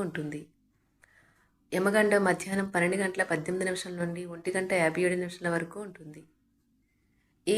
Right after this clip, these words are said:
రోజు దిశాశూల పడమర, అనగా పడమర వైపు ప్రయాణం చేయడం నిషిద్ధం. కుంభరాశి వారికి ఆదివారం నాడు గోచార రీత్యా జరగబోయే శుభ,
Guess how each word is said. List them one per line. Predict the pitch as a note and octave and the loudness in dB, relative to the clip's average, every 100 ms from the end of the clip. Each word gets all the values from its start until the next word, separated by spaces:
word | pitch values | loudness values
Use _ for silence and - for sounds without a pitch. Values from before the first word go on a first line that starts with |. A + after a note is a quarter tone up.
| A3+ | 8
రోజు | A#3 A#3 A3+ | 6 6 2
దిశాశూల | F3+ G3 G3 G3 G3 A3 | 2 2 0 0 2 2
పడమర, | D#3+ D#3+ D#3+ E3 - | 0 2 2 2 2
అనగా | F3+ F#3+ A3 A3 | 0 4 4 4
పడమర | E3 F#3+ G3+ | 2 2 2
వైపు | G3+ G3 G#3 | 0 -2 -2
ప్రయాణం | E3+ E3+ F3+ F#3 | 2 2 0 -2
చేయడం | F3 E3+ G3 G#3 | -2 0 0 -2
నిషిద్ధం. | G3+ - D#3 D#3 - | -2 -2 -4 -10 -8
కుంభరాశి | G#3+ A#3+ A#3+ A#3+ A#3 | 2 6 6 6 6
వారికి | A#3 A3+ G3+ F#3+ | 6 6 4 6
ఆదివారం | F3 F#3+ G3+ G#3 G3+ G#3 | 6 6 4 4 4 2
నాడు | G#3 F#3 F3 | 4 2 4
గోచార | F3 F3 G#3+ G#3+ | 2 2 2 4
రీత్యా | F#3+ F3+ G3+ G3+ | 2 2 2 4
జరగబోయే | E3+ D#3+ E3+ F3 F3 F3 | 2 2 4 4 4 6
శుభ, | - F#3+ | 6 6